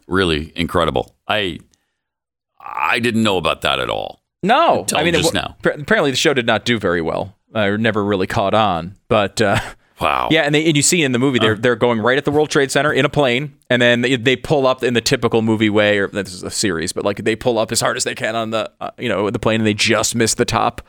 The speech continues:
Speaker 2: of the World Trade Center as they go by. I, it's really, how the
Speaker 1: That's
Speaker 2: heck
Speaker 1: really
Speaker 2: did that
Speaker 1: something.
Speaker 2: happen?
Speaker 1: Wow.
Speaker 2: A couple quick more, more before we go. Uh, Jim Caviezel, when he
Speaker 1: Mm-hmm.
Speaker 2: was, uh, filming the, uh, you know,
Speaker 1: Played Jesus in,
Speaker 2: yes,
Speaker 1: uh,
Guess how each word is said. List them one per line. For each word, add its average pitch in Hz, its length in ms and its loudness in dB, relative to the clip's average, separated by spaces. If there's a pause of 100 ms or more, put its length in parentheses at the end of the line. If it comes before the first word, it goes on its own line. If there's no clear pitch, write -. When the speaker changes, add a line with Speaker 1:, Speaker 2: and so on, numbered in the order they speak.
(140)
Speaker 2:
of 110 100 0
the 113 60 2
World 107 200 -2
Trade 110 220 0
Center 113 220 2
as 110 100 -2
they 110 100 0
go 104 140 0
by. 101 320 -2 (540)
I, 254 100 2
it's 240 140 2
really, 247 420 4
how 202 320 0
the - 60 0
Speaker 1:
That's 285 160 0
Speaker 2:
heck 220 140 0
Speaker 1:
really - 80 0
Speaker 2:
did 190 80 0
that 175 80 4
Speaker 1:
something. 165 140 0
Speaker 2:
happen? 110 320 0 (320)
Speaker 1:
Wow. 71 360 0 (160)
Speaker 2:
A 139 120 4
couple 156 300 0
quick 143 240 0
more, 117 160 2
more 107 380 2
before 107 200 0
we 113 100 0
go. 101 280 0 (300)
Uh, 104 160 2
Jim 147 260 0
Caviezel, 139 520 0 (520)
when 95 140 2
he 110 60 4
Speaker 1:
Mm-hmm. 113 340 -2
Speaker 2:
was, 120 100 0
uh, 107 40 -12
filming 131 300 0
the, 117 380 -2
uh, 101 440 0
you 113 120 -2
know, 101 80 2
Speaker 1:
Played 107 180 0
Jesus 107 400 0
in, 92 60 0
Speaker 2:
yes, 80 220 2
Speaker 1:
uh, 76 200 0